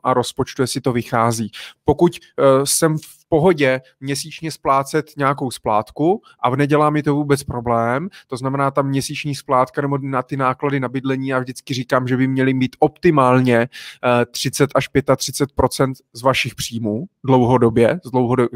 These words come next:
ne nějak krátkodobě, třeba kolem čtyřiceti, ale dlouhodobě by to mělo být třicet až pětatřicet procent, eh, a je to v pohodě, tak si půjčím v podstatě, co nejvíc můžu. Prostě, co mě to ten rozpočet dovolí, nebo co mě banka půjčí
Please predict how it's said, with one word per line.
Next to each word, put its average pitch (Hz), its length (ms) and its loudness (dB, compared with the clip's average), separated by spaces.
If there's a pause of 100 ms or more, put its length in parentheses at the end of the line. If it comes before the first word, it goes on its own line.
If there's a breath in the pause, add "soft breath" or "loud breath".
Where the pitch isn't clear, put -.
ne 131 160 0
nějak 135 260 0
krátkodobě, 123 640 0
třeba 123 260 -2
kolem 127 280 -4
čtyřiceti, 127 600 -8
ale 117 180 -4
dlouhodobě 127 440 -4
by 123 120 -10
to 120 120 -14
mělo 120 200 -6
být 117 140 -8 (240 loud breath)
třicet 143 360 -4
až 127 100 2
pětatřicet - 640 -2
procent, 131 520 -2 (480 loud breath)
eh, 127 40 2 (580)
a 131 80 4
je 143 120 6
to 143 100 4
v - 80 -2
pohodě, 127 580 4
tak 135 160 0
si - 140 2
půjčím 151 520 2
v - 80 -12
podstatě, 147 600 2 (180)
co 147 160 2
nejvíc 139 360 4
můžu. 117 420 -2
Prostě, 127 320 -2
co 156 140 0
mě 156 160 0
to 165 120 0
ten 160 160 0
rozpočet 151 480 0
dovolí, 147 400 2
nebo 139 200 -6
co - 160 -10
mě 143 160 -4
banka 139 300 0
půjčí 123 440 -8